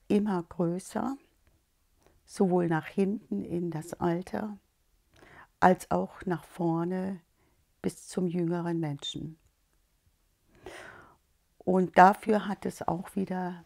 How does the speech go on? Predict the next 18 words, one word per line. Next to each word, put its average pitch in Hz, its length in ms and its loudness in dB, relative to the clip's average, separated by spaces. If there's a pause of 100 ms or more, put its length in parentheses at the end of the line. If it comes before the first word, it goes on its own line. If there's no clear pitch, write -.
wenn 180 120 2
es 180 180 -4
bereits 165 500 -6
ein 160 200 -2
medizinischer 175 920 -2
Fall 160 340 -6
ist, - 360 -12 (460)
viele 175 680 -2 (120)
Gründe. 175 500 -2 (1900)
Die 202 80 8
medizinischen 214 880 4
Fälle 196 460 0
werden 180 280 0
natürlich 190 600 -4
medizinisch 180 920 -2
behandelt 175 680 -4 (640)
oder 175 500 2
psychologisch, 180 1000 -6